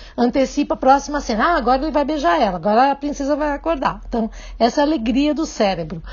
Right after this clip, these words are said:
quando a gente a-, antecipa e acerta. E as redes e, e, e a nossa interação nas redes, elas são totalmente aleatórias e randômicas, por exemplo. As notificações, elas não têm uma regularidade, elas entram na hora que as pessoas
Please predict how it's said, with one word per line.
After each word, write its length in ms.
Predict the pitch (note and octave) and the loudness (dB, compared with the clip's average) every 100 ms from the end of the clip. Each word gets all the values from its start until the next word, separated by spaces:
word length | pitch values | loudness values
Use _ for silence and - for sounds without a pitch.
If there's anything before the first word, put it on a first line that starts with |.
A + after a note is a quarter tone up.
| - - | -14 -4
quando 180 | A3 A3 | 0 2
a 40 | |
gente 200 | A3+ A3+ | 0 0
a-, 200 | B3+ A3+ | -2 -2
antecipa 640 | B3 A#3+ A#3 A3 C#4+ C#4+ C#4+ | -2 2 2 0 -2 0 2
e 100 | D4+ | 2
acerta. 840 | D4+ - C4 G#3 F3+ - - - - - - - - | 0 0 2 2 0 -6 -10 -12 -14 -18 -20 -12 0
E 120 | D4+ | 4
as 180 | F#4+ - | 4 2
redes 840 | A3+ C4+ E4+ D4+ F3+ F#3 F3+ - - | 2 2 2 0 -2 -6 -6 -14 -6
e, 380 | A#3+ A#3 G#3+ A3+ | -4 -2 -2 -2
e, 220 | A#3 A#3+ | -2 0
e 40 | A3 | 0
a 80 | |
nossa 340 | G#3 A3 A3+ G#3 | 2 0 0 0
interação 680 | G#3 A#3 G3+ - C4+ D#4 D4 | 2 2 0 0 2 2 2
nas 200 | G3+ - | -2 0
redes, 380 | B3 C#4+ A#3+ | 2 2 0
elas 240 | C4 C#4 C#4+ | 2 2 0
são 100 | D4 | -4
totalmente 380 | E4 F4 E4 E4 | -2 -2 -2 -2
aleatórias 640 | D#4+ E4 D#4+ D4+ D#4 C4+ | 0 0 2 2 2 0
e 60 | C4 | -2
randômicas, 640 | D#4 D4+ D4+ C#4 A3+ A3 | -2 2 2 0 -4 -4
por 180 | B3 G3+ | -2 -2
exemplo. 400 | G3 G3 F#3+ F3 - - - | -2 -4 -4 -8 -10 -16 -8
As 120 | - | -2
notificações, 1120 | G#3 B3 C4 C4 A3+ A3 - C4+ C#4+ G#3+ - - - - | 0 0 -2 -2 -2 -2 2 2 4 0 -4 -14 -20 -6
elas 180 | C4+ C#4+ | -2 0
não 140 | D#4+ | 0
têm 160 | D4+ F#4+ | -2 -2
uma 140 | F#4 | 2
regularidade, 840 | C4+ A#3 A3+ G#3 F#3+ F#3 E3+ E3 F3+ | 2 2 0 0 0 0 0 -2 -2
elas 240 | G3+ G#3 | 0 2
entram 300 | A3+ C4+ C#4+ | 0 0 0
na 100 | D4+ | 0
hora 140 | D4+ D#4 | 0 0
que 60 | |
as 100 | D4+ | -6
pessoas 800 | - E4 - D4 D4+ F4+ - - | -4 -4 0 0 0 -4 -8 -20